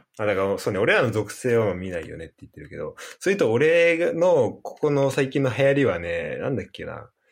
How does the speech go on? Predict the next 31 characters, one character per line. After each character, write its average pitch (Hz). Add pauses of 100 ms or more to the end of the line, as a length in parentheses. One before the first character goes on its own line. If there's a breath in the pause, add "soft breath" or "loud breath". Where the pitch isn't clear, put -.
(220)
ち -
ょ -
っ -
と 107
上 131
昇 147
わ 131
か 147
る？ 90 (140)
上 123
昇 156
わ 143
か 165
る 131
っ -
し -
ょ？ - (280)
こ -
れ 98
YouTube 113
の 76 (1300 soft breath)
流 92
行 80
り。 78 (1400 soft breath)
ほ 185
ん 240
と 214
上 208
昇 196
が 170
好 165